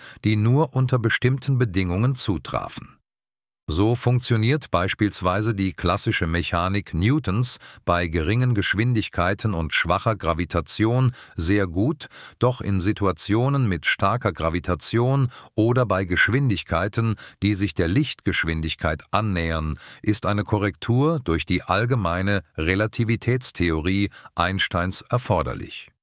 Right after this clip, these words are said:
Schlussendlich hat die Entwicklung der Weltraumforschung den Menschen dazu veranlasst, seine Position und seine Gedanken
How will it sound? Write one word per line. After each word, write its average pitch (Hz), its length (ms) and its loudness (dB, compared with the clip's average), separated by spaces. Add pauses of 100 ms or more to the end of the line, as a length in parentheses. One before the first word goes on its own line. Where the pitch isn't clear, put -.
(340)
Schlussendlich 127 800 0
hat - 260 -2
die 92 120 0
Entwicklung 120 640 0
der 80 160 0
Weltraumforschung 101 1040 0 (280)
den 98 200 2
Menschen 120 500 2
dazu 92 300 0
veranlasst, 104 840 0 (200)
seine 90 300 0
Position 104 800 0
und 117 220 -2
seine 110 300 0
Gedanken 95 640 0